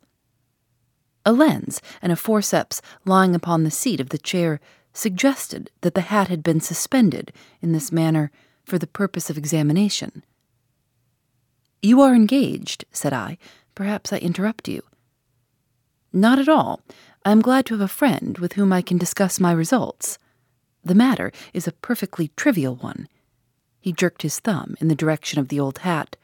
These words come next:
"But there are points in connection with it which are not entirely devoid of interest and even of instruction." I seated myself in his armchair and warmed my hands before his crackling fire,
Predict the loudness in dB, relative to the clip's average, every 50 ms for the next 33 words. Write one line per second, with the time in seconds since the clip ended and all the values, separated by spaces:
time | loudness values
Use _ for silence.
0 | _ _ _ _ _ _ _ _ _ _ _ _ _ _ _ _ -4 -4 -2 0
1 | 2 2 2 0 0 0 4 4 4 4 4 2 0 0 0 2 2 2 2 0
2 | -2 -2 -2 0 0 0 0 -2 -4 -4 -12 _ -20 -20 _ _ _ _ _ -8
3 | -4 0 0 2 2 0 0 -2 -2 -2 -2 0 0 0 2 2 -2 -4 -6 -10
4 | -12 _ -18 -20 -20 -4 _ -2 2 4 4 4 4 2 0 0 -2 -2 0 0
5 | -2 -4 -4 -4 -10 -12 _ _ _ _ _ _ _ -4 -4 -2 -2 -2 -2 -4
6 | -8 -14 -14 _ _ -20 _ _ _ -4 -2 -2 -2 -2 -2 -4 -4 -4 -4 -8
7 | -8 -8 -10 -12 _ _ _ _ _ _ _ _ _ _ _ _ _ _ _ _
8 | _ _ _ _ _ _ _ _ _ _ _ _ _ _ _ _ _ _ _ _
9 | _ _ 0 0 2 4 4 4 4 2 -2 -2 -4 -6 -2 0 0 0 2 2
10 | 0 2 2 2 2 4 2 2 0 0 0 0 0 -2 -6 -12 _ _ _ _
11 | 0 0 2 4 2 2 2 0 -2 -2 -2 -4 -2 0 0 0 0 0 -2 -6
12 | -10 -10 -10 -8 -10 -10 -6 -4 -4 -4 -4 -6 -6 -4 -4 -4 -4 -2 -2 0
13 | 0 0 0 0 0 -2 0 0 -2 -4 -6 -10 -12